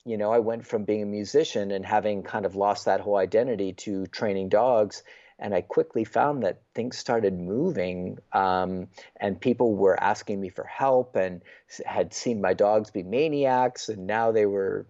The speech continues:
be-, behaving like angels, and everybody wanted to know how I was doing it. And,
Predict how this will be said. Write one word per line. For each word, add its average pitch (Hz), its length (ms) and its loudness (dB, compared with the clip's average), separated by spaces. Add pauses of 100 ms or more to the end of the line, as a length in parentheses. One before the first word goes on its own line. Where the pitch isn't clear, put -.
(100)
be-, 101 240 -8 (140)
behaving 107 540 2
like 90 200 0
angels, 139 640 4 (280)
and 113 100 2
everybody 117 300 6
wanted 107 240 -2
to 101 80 -4
know 98 180 -2
how 92 220 2
I 90 80 0
was 90 240 -8
doing 143 380 0
it. 127 300 4
And, 95 640 -6